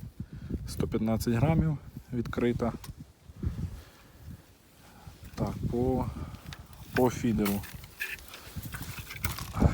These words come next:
По фідеру. Фідер — це флагман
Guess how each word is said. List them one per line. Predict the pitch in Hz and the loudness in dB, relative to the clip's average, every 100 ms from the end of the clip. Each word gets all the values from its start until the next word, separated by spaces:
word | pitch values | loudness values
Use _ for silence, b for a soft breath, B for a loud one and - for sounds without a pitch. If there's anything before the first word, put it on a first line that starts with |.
| B B B | B B B
По | - 117 | -2 0
фідеру. | - 110 104 104 | 2 4 4 4
Фідер — | - 127 117 | 2 4 2
це | - 117 B B B B B B B B B B - | 2 0 B B B B B B B B B B -16
флагман | - 120 117 107 107 107 | 0 8 10 10 6 4